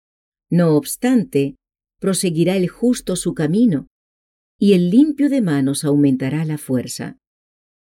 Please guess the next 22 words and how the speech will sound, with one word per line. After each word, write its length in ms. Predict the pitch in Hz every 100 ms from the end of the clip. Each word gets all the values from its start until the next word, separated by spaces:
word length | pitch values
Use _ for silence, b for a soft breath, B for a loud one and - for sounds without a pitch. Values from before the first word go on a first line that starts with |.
| _
Job 360 | - 165 160 -
diecisiete, 920 | 147 139 135 - 226 233 147 139 - _ _ _ _ _
verso 460 | 156 208 247 - 202
nueve. 540 | 151 131 120 123 269 _ _ _ _ _ _ _ _ _ _ _ _ _ _ -
Dios 360 | 175 269 330
ha 100 | 311
confiado 580 | 302 180 156 190 190 165
a 80 | 147
cada 280 | 190 180 151
hombre 480 | 165 156 131 139 - _ _ _
talentos 840 | - 135 139 160 131 - - - _ _ _ _ _ _
que 120 | 147
han 120 | 156
de 120 | 151 131
ser 300 | - 156 147
sabiamente 800 | - 220 233 180 143 143 131 143
aprovechados. 920 | 135 139 139 143 120 117 - - - _ _ _ _ -
Si 160 | 240
se 140 | - 226
los 200 | 214 220
emplea 440 | 202 214 302 320
correctamente, 960 | 185 156 180 175 147 147 131 131 139